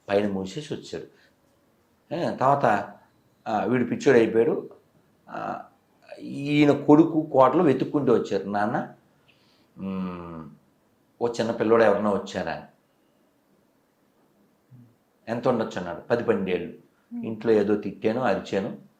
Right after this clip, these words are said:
Speaker 1: వాడు మీ దగ్గరికి ఏమన్నా వచ్చాడేమో" అంటే, అతను మనవడని కూడా ఈయన తెల్లం. ఎవరో పన్నోడు అనుకుని పెట్టుకున్నాడు. So, ఇంతకీ ఆ బావిడ ఎందుకు పెట్టాడు వాడిని? వీడు చచ్చిపోయిన తర్వాత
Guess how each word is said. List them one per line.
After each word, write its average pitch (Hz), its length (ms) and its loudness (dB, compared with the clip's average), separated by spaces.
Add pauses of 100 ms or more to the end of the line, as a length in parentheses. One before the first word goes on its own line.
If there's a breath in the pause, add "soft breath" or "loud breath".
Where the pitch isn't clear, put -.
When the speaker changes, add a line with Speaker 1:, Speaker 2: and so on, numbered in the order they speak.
(220)
Speaker 1:
వాడు 98 120 -6
మీ 98 100 -4
దగ్గరికి 95 320 -4
ఏమన్నా 98 200 -2
వచ్చాడేమో" 85 420 -12
అంటే, 85 320 -16 (380)
అతను 104 220 -6
మనవడని 117 460 6
కూడా 131 140 2
ఈయన 104 200 0
తెల్లం. 90 280 -2 (1120)
ఎవరో 107 160 0
పన్నోడు 110 320 0
అనుకుని 110 260 -2
పెట్టుకున్నాడు. 95 720 -6 (800)
So, 104 360 6 (340)
ఇంతకీ 139 460 -2
ఆ - 140 6
బావిడ 123 340 10
ఎందుకు 139 240 6
పెట్టాడు 135 300 -2
వాడిని? 120 400 0 (680)
వీడు 110 140 0
చచ్చిపోయిన 107 520 -4
తర్వాత 87 480 -4